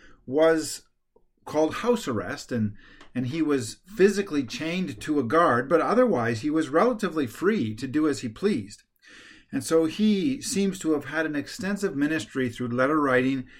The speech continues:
and through visitation in Rome at this time. He's an old man by this point, fifty-six years old.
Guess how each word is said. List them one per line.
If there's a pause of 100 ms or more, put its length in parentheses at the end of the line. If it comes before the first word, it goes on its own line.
(320)
and
through
visitation
in
Rome
at
this
time. (1500)
He's
an
old
man (220)
by
this
point,
fifty-six
years
old.